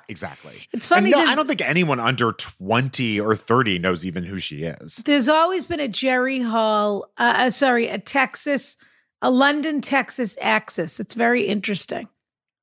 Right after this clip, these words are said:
Speaker 1: What do you, oh, bec-, you mean Mick Jagger, Jerry Hall, that sort of thing, or what?
Speaker 2: There's, there is a certain subset of the culture. So in the same way, if you think of, um,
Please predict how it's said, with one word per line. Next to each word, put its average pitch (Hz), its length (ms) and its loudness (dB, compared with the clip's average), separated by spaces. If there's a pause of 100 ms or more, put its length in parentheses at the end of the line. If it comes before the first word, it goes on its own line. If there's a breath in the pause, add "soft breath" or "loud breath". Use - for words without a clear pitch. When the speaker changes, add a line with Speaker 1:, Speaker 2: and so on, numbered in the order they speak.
(280)
Speaker 1:
What 151 100 6
do 170 60 6
you, 175 120 2
oh, 160 80 4
bec-, 151 180 0
you 151 140 2
mean 143 200 2
Mick 135 180 2
Jagger, 110 360 2
Jerry 101 280 2
Hall, 104 240 0
that 92 180 0
sort 120 160 -4
of 127 80 -6
thing, 139 200 -4
or 95 80 -4
what? 80 220 -6
Speaker 2:
There's, 302 360 2 (180)
there 294 300 2
is 339 200 -2
a 320 80 -2
certain - 460 0
subset 254 760 0
of 180 120 -8
the 226 80 -8
culture. 202 500 0
So 233 260 0
in 262 180 0
the 269 80 0
same 302 360 2
way, 285 120 2
if 202 100 -4
you 262 80 0
think 311 320 0
of, 269 200 2 (120)
um, 208 400 0